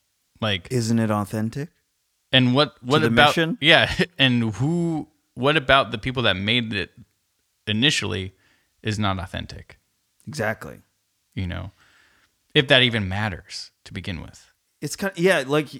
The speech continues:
Speaker 2: I think, you know, we've been alluding to this entire time. It's like this whole conversation around, like, what's real food or what's,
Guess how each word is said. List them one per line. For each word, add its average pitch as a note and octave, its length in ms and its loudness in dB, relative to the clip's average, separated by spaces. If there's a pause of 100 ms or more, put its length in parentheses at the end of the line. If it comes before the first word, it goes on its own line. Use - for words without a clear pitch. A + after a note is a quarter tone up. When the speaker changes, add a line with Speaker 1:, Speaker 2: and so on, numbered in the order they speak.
(240)
Speaker 2:
I C3 100 -4
think, D3+ 240 -4 (120)
you A#2+ 120 -4
know, A#2 120 2
we've A2 220 0
been G#2+ 120 -4
alluding G#2+ 320 -2
to G#2 140 -8
this F2+ 200 -8
entire F#2 360 -8
time. F#2+ 420 -6
It's E2+ 180 -12
like F2 280 -10 (540)
this - 180 -6
whole A2+ 580 2 (1000)
conversation A2 800 -2
around, G2 480 -2
like, F2+ 440 -6 (580)
what's G2+ 540 -6
real G#2+ 460 2
food G#2+ 500 2
or G2 140 0
what's, F#2+ 400 -6